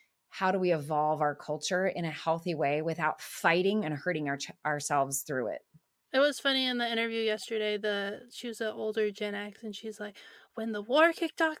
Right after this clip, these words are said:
Speaker 2: the first thing I did was went and talked to the people who had done it before, and, 'cause I had so much respect, and I was like, "I'm a millennial, I did not do <laughs> that at all." I was, but I also, like, came in later, and when I had people who had deployed during Gulf Storm, and it was two thousand nine,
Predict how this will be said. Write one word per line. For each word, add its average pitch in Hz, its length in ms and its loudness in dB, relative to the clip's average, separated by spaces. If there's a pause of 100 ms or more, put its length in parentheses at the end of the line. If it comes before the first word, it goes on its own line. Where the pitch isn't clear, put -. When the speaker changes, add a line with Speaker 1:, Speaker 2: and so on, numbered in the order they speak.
Speaker 2:
the 247 100 -2
first 359 340 4
thing 339 200 0
I 269 100 2
did 330 320 4
was 269 240 0
went 294 260 2
and 240 140 -2
talked 311 320 4
to 330 120 -4
the 294 100 -6
people 285 420 -6
who 254 60 4
had 214 160 0
done 262 180 4
it 339 100 -2
before, 330 400 2
and, 277 200 2 (100)
'cause - 140 -2
I 277 100 4
had 294 200 -2
so 311 180 4
much 320 200 -4
respect, 285 480 -4
and 269 80 2
I 285 140 10
was 285 160 0
like, 269 160 -2 (260)
"I'm 285 200 0
a 320 80 0
millennial, 254 400 0
I 247 280 2
did 269 140 -2
not 254 460 4
do 320 140 2
<laughs> - 20 4
that 330 180 8 (260)
at - 80 8
all." 339 240 10
I 277 220 8
was, 330 220 -2 (200)
but 320 80 12
I 349 120 12
also, 381 280 4
like, 262 200 6
came 269 260 2
in 262 160 2
later, 220 340 4
and 226 220 2
when 254 100 2
I 269 120 8
had 277 200 0
people 254 420 -4
who 247 120 -4
had 220 180 -2
deployed 226 460 -2
during 220 300 -2
Gulf 220 260 -4
Storm, 220 480 0
and 214 140 -2
it 208 80 -2
was 214 200 -6
two - 160 -12
thousand 208 560 -2
nine, 202 500 0